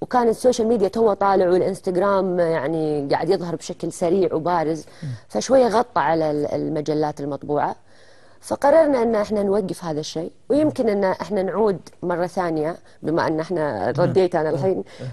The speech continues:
Speaker 1: آه، نرجع نسوي
Speaker 2: أنت
Speaker 1: بس
Speaker 2: رديتي زيارة الكويت
Speaker 1: الله
Speaker 2: ولا
Speaker 1: ي-،
Speaker 2: إقامة
Speaker 1: لا، لا،
Speaker 2: خلاص؟
Speaker 1: أنا رادة خلاص الحين، بس لأني
Speaker 2: نعم.
Speaker 1: انشغلت في العمل الخيري وايد.
Speaker 2: إيه. هذا راح
Speaker 1: خذ
Speaker 2: ناخذه
Speaker 1: قلبي،
Speaker 2: مرة.
Speaker 1: يعني.
Speaker 2: إيه. آه،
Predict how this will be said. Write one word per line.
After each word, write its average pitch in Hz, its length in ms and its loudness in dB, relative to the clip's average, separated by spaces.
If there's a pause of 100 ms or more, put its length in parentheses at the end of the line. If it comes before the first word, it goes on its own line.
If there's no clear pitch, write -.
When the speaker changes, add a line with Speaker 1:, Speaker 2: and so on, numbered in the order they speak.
Speaker 1:
آه، 151 320 2
نرجع 175 440 -2
نسوي 156 240 -6
Speaker 2:
أنت 147 120 2
Speaker 1:
بس 170 120 6
Speaker 2:
رديتي 180 200 2
زيارة 185 320 4
الكويت 190 260 4
Speaker 1:
الله 220 80 4
Speaker 2:
ولا 185 140 8
Speaker 1:
ي-، - 20 8
Speaker 2:
إقامة 185 260 4
Speaker 1:
لا، - 40 6
لا، 359 60 6
Speaker 2:
خلاص؟ 254 200 4
Speaker 1:
أنا 262 140 2
رادة 233 180 2
خلاص 220 300 -2
الحين، 214 280 2
بس 202 180 -2
لأني 185 120 4
Speaker 2:
نعم. 208 80 2
Speaker 1:
انشغلت 226 420 2
في - 80 -6
العمل 226 260 2
الخيري 220 380 2
وايد. 214 340 4 (420)
Speaker 2:
إيه. 202 60 4
هذا 214 140 4
راح 208 100 2
Speaker 1:
خذ 226 80 4
Speaker 2:
ناخذه 220 220 4
Speaker 1:
قلبي، 247 160 2
Speaker 2:
مرة. 202 80 4
Speaker 1:
يعني. 196 280 4
Speaker 2:
إيه. 262 140 2 (480)
آه، 156 100 2